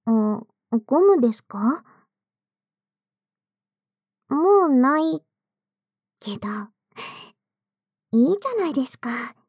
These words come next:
生でエッチしちゃいましょう。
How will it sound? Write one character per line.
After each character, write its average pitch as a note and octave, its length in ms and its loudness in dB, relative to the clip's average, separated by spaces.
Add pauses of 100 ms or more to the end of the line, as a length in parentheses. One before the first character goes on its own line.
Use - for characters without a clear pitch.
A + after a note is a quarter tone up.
(1300)
生 A3 340 2
で F#3 120 -12
エ - 20 -12
ッ F3+ 260 -12 (140)
チ - 240 -20 (420)
し - 140 -20
ち - 100 -8
ゃ D4 80 2
い C#4+ 60 -2
ま D4 160 -2
し F4+ 140 -6
ょ F4+ 40 0
う。 G4+ 240 -4